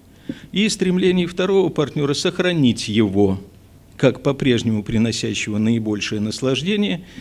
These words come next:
или связанный хотя бы с наименьшими негативными переживаниями.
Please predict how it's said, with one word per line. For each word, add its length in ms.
или 360
связанный 560
хотя 360
бы 120
с 100
наименьшими 760
негативными 920
переживаниями. 1080